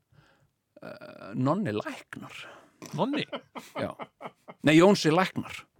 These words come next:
Speaker 1: Eh,
Speaker 2: Jónsi læknar?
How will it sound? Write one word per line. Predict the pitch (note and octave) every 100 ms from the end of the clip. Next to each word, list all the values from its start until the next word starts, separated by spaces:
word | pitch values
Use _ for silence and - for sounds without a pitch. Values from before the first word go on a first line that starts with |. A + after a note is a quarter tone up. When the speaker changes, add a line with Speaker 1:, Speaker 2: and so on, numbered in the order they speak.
| _ _ _ _ _ _ _ _ _ - - - - - - -
Speaker 1:
Eh, | - A#2 A#2 A#2
Speaker 2:
Jónsi | C#3+ A3+ C4+ - D3
læknar? | G#3 C#4+ - - E4 -